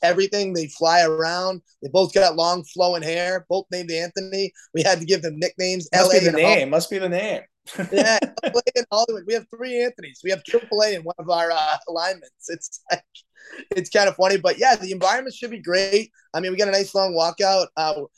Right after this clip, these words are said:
Speaker 1: we're trying to work on getting some bagpipes to our entrance right now. I'm,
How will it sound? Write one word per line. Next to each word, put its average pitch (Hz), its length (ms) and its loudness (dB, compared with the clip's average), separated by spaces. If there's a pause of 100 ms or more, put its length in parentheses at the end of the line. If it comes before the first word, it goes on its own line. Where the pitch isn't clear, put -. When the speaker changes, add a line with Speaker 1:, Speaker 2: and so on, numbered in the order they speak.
(140)
Speaker 1:
we're 190 120 -2
trying 247 300 0
to 269 80 4
work 226 280 2
on 214 100 0
getting 202 200 0
some 180 160 -4
bagpipes 185 680 -2
to 180 80 -6
our 160 60 -4
entrance 170 400 -8
right 170 160 2
now. 185 240 2
I'm, 151 120 -4